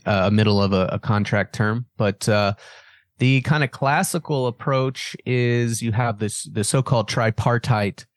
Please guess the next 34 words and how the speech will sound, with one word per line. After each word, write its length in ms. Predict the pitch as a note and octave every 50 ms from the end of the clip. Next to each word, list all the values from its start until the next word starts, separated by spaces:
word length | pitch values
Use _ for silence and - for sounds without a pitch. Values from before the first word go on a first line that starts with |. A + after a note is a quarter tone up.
| _ _ _ _ _ _ _
uh, 640 | - G2+ G#2 G#2 G2+ G2 G2 G2 G2 G2 G2 - - - -
negotiation. 880 | G#2+ A2 G2+ A2 A#2 A#2 - - - C3 C#3 C#3+ B2+ - - F#2+ F#2+
So 160 | F#2+ - - G2+
you 140 | G2+ G2
have 220 | F#2+ G#2 G2+ G2+ F#2+
the 100 | G2+ G2
employers 920 | G2 G2 - - - B2 A#2+ A#2+ A#2+ A#2+ A#2 A#2 A#2 A#2 A#2 - - -
association, 920 | A#2 A#2+ - - A#2+ A#2 - - B2 A2+ A2 A2 A2 - - A2+ A2 G#2+ G#2+
you 100 | G#2 G2+
have 420 | G2 G#2 G2 G2+ G2+ G2 G2 - -
the, 400 | G2 F#2 F#2 F#2 F#2 F2+ F2 - -
uh, 120 | - F#2 F2
union, 580 | F2+ F#2+ G#2 A#2 A#2+ A#2+ A#2+ A#2 A2+ A2+ A2+
and 220 | - - F#2 G2+ G2
then 160 | G2 G2 G2
you 140 | G2 F#2+ D2
also 280 | G2+ G2+ - - G#2+
have 220 | G#2 G#2 G2+ F#2+ F#2
the 80 | F#2+
government 640 | F2 F2+ A2+ A#2 A#2+ A#2 G#2+ G2 F#2 - - - - _ _ _ - - - _ _ -
involved. 500 | - F#2+ F#2 G#2+ F#2 F2+ F2+ F#2 G2 -
And, 440 | - G#2 G#2+ G#2+ G#2+ G#2+ G#2+ G#2+ - -
you 100 | C3 C3
know, 120 | A#2 G#2+
at 140 | G#2+ - -
the, 180 | G2 G2 -
at 140 | G2 G#2+ -
the 80 | - -
peak, 460 | - - - - A3 A3+ D#3+ A#2+ - _
these 240 | - C3 C3 C3 -
things 340 | - C3+ B2+ A#2 A2+ G#2 -
were 120 | A2 G2
being 260 | F#2+ A#2 A2+ A2 G#2+
organized 800 | F#2+ F2 A2+ A2+ G#2+ A2 G#2 G#2 G2+ G2+ G2 G2 G2 - - -